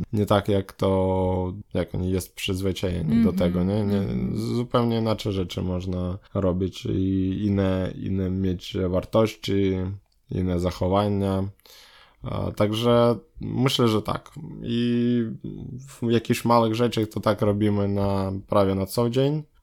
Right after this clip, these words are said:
Speaker 1: bo mamy kontakt z nimi, nie? Ale w przyszłości chciałem by to jakoś, e, mocniej rozwijać, nie? Chciałem jakiś biznes połączyć z Ukrainą, też, e, z automatyką, z przem-,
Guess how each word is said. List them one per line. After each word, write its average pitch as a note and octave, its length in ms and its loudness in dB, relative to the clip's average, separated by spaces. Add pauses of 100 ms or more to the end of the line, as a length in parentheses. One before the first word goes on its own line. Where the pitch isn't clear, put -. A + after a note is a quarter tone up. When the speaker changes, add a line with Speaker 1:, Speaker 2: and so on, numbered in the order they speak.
(140)
Speaker 1:
bo G2+ 120 2
mamy G2+ 260 6
kontakt G2+ 520 0
z G2+ 120 -4
nimi, G#2 360 0
nie? G#2+ 280 -2
Ale G#2+ 640 0
w - 100 -14
przyszłości A2 800 0
chciałem G#2 400 0
by G2+ 100 0
to G2 440 0
jakoś, F#2+ 560 -4
e, A2 40 -2 (560)
mocniej F2+ 680 -2
rozwijać, F2 580 -4
nie? F#2+ 160 -2
Chciałem F2+ 380 -2
jakiś F2+ 440 -4
biznes F#2+ 460 -2
połączyć F2 500 -2
z F2+ 60 -2
Ukrainą, G#2 840 0
też, F#2 420 -2
e, F#2 500 -2 (240)
z F#2+ 120 -8
automatyką, F2+ 920 -4
z G2 100 -12 (420)
przem-, - 340 -6